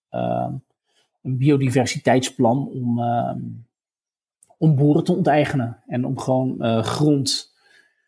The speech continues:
eh, voor landbouw, eh, om dat daar gewoon weg te halen. En dat zal inflatie veroorzaken.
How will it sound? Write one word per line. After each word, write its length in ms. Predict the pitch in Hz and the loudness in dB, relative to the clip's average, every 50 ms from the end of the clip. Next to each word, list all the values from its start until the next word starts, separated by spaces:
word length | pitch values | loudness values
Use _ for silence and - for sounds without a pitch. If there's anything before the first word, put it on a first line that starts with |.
| _ _ _ | _ _ _
eh, 260 | - - 135 120 117 | -6 -4 -2 0 0
voor 260 | 113 - - 156 139 123 | -2 0 2 2 4 6
landbouw, 680 | 131 147 156 139 120 135 120 110 107 110 101 92 - - _ _ - _ | 4 4 4 2 2 2 4 4 2 2 -2 -8 -14 -18 _ _ -20 _
eh, 500 | - 120 113 113 117 117 113 117 117 120 - | -12 -8 -8 -6 -6 -6 -6 -6 -8 -8 -8
om 160 | - 143 131 | -6 -4 -2
dat 280 | 131 123 117 - - - | -2 -2 -2 -4 -6 -6
daar 220 | - 139 131 120 | -2 0 0 0
gewoon 200 | - - 123 107 | 0 0 0 2
weg 180 | 107 139 151 - | 2 2 0 2
te 80 | - 165 | 0 0
halen. 280 | 131 135 127 110 107 | 0 2 2 2 2
En 60 | 117 | 2
dat 120 | 117 110 107 | 0 -2 0
zal 140 | - 120 92 | 0 -2 -2
inflatie 540 | 113 107 - - 113 131 135 - - 151 | -2 -2 0 2 2 2 2 2 -2 -2
veroorzaken. 680 | - - 139 143 127 117 117 104 95 101 - - 110 - | -2 -2 -2 0 0 0 2 0 0 0 -4 -8 -14 -14